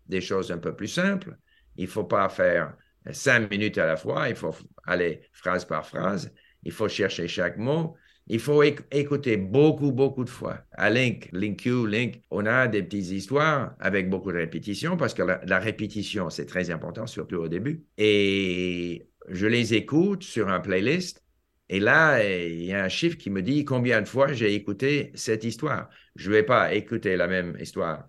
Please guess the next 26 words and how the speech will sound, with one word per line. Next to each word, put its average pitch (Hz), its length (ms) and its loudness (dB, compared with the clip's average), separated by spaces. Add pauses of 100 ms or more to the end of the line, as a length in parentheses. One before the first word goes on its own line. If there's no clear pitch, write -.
(200)
dix 120 240 0
fois 117 260 4
à 82 240 -2
la 87 80 -4
fois, - 360 -6 (280)
mais 113 220 0
je 98 140 -4
vais 104 260 2 (200)
écouter 107 280 -2
la 90 100 2
première, 101 500 0
la 101 100 -2
deuxième, 87 380 0
la 95 80 -2
troisième, 82 460 -6 (260)
puis 80 100 -4
ensuite 90 300 -4
la - 80 -8
première, 104 480 -2
deuxième, 85 320 -4
troisième, 78 400 -4
quatrième, - 380 -12
cinquième, 123 580 -6 (320)
et 98 80 -4
ainsi 101 220 -2
de, 123 40 -8